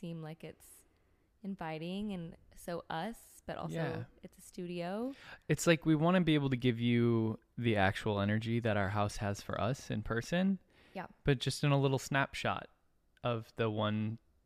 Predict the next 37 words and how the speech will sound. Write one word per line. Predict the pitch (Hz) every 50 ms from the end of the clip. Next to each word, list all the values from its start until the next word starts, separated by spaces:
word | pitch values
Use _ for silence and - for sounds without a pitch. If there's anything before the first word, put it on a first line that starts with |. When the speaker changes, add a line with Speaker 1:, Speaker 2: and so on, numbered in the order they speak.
| _ _ _ _ _ _ _ _ _ _
Speaker 2:
scene | - - - - 127 123 117 110 110 101 107 101
that | - 101 -
you | 110 110
get | 113 107 -
to | - 110
see | - - - 117 113 110 107
on | 104 104 107
a | 107
weekly | 110 110 - - 120 117
basis. | 117 - - 110 - - 120 117 -
So | - -
Speaker 1:
Yeah. | - 120
Speaker 2:
it's | 120 - -
like, | 117 117 117 - - - - - - - - - - - - -
I |
don't | 240 269
know. | 269 262
I | 180 135
think | - 190 185 202
it's | - -
kinda | - 208 196 185
been | 190 180 175
fun | - 196 190 190 180
to | - 135
shift | 120 - - 120 - - -
it | 117 110
around | 104 98 98 98 101
and | 101 104
change | - - 104 101 98 95
it. | 76 - - _ _ _
I | - 135
don't, | 143 147 143
Speaker 1:
Yeah. | - - 143
Speaker 2:
I | 147
don't | 165 175 165 - -
necessarily | 160 156 147 - - - - 156 151 147 139 139 135
love | 127 127 131 127 123 131